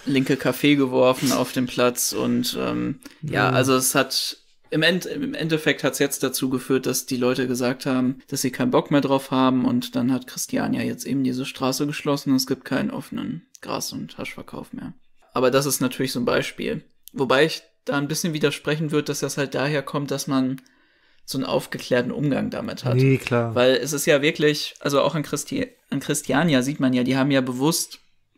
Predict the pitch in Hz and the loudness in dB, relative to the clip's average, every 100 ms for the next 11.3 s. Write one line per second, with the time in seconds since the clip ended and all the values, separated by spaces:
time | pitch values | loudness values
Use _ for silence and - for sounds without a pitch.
0 | _ - 143 - 131 - 131 123 - 170 | _ -2 0 2 0 2 2 2 2 2
1 | 160 123 - - _ _ _ _ _ _ | 2 2 0 -6 _ _ _ _ _ _
2 | 123 117 127 143 127 123 - 113 123 131 | -6 2 4 6 4 2 -2 -2 0 -2
3 | - 139 - - 120 127 117 - - 160 | -4 -4 -4 -6 -8 -6 -6 -6 -8 -4
4 | 135 123 120 120 123 131 131 - 131 135 | -2 0 -2 -2 2 2 2 0 0 4
5 | 135 131 135 123 127 123 127 170 139 131 | 4 4 2 0 -2 2 2 2 4 4
6 | 147 175 _ - 131 156 143 143 165 - | 4 0 _ -2 2 4 4 2 2 0
7 | 135 127 123 123 135 135 135 - 123 127 | 0 0 4 6 6 6 4 2 2 2
8 | - - 123 120 - - _ _ _ _ | 0 -2 -2 -2 -6 -12 _ _ _ _
9 | _ _ - 127 127 135 135 131 - 131 | _ _ 0 2 4 4 2 0 -2 -2
10 | - 131 - 147 165 - 120 - 147 143 | 0 0 4 2 2 -2 0 2 4 4
11 | 131 135 - | 4 2 -2